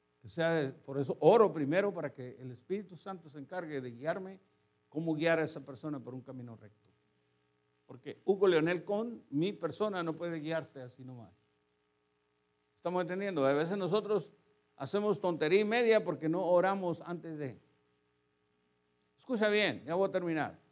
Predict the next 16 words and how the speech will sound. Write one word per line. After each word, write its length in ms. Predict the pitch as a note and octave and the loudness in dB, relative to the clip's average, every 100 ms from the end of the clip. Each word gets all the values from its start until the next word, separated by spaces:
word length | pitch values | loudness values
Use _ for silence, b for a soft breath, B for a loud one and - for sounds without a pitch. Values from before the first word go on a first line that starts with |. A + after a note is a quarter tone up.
| _ _ _ _ | _ _ _ _
Si 100 | F#3+ | 4
le 80 | G#3 | 8
vas 180 | D#4+ A3 | 8 8
a 60 | |
hablar 260 | B3 B3 G#3+ | 10 10 10
feo 300 | G#3+ C4 A#3 | 12 12 12
a 60 | |
tu 80 | G#3 | 6
esposa 680 | G3+ - C#4 A#3 G#3+ F#3 E3+ - _ _ _ _ _ _ _ _ _ _ _ _ _ _ | 0 10 10 10 6 0 -2 -10 _ _ _ _ _ _ _ _ _ _ _ _ _ _
o 120 | D3 | 4
a 80 | F#3+ | 6
tu 80 | F#3+ | 6
esposo, 680 | F#3+ - C4 C4+ G#3 G3 - | -2 8 12 12 10 -4 -4
ora 260 | G3+ G#3+ F#3+ | 0 0 0
primero. 460 | F#3 F#3 G#3 C3 _ _ _ _ _ _ _ _ _ _ _ _ _ _ _ _ _ _ _ _ _ _ _ _ _ _ _ _ _ _ _ _ _ _ _ _ _ _ _ _ _ _ _ _ _ _ _ _ _ _ | -4 -4 -10 -12 _ _ _ _ _ _ _ _ _ _ _ _ _ _ _ _ _ _ _ _ _ _ _ _ _ _ _ _ _ _ _ _ _ _ _ _ _ _ _ _ _ _ _ _ _ _ _ _ _ _
Hello, 380 | C#3+ D#3+ E3+ - | -2 0 0 -2